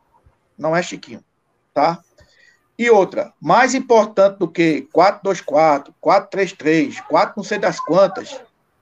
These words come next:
é como o time vai se comportar dentro de campo. A movimentação do time.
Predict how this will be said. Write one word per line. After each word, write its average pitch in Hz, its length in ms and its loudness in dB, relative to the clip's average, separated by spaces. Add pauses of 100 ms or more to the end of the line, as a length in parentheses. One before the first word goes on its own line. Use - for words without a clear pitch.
(180)
é 196 120 4
como 302 680 2
o - 80 -10
time 233 400 -6
vai 202 220 2
se - 120 -16
comportar 190 560 0
dentro 175 200 -6
de - 140 -14
campo. 101 220 -16 (800)
A 196 140 2
movimentação 226 1040 2
do 226 140 -8
time. 180 560 -8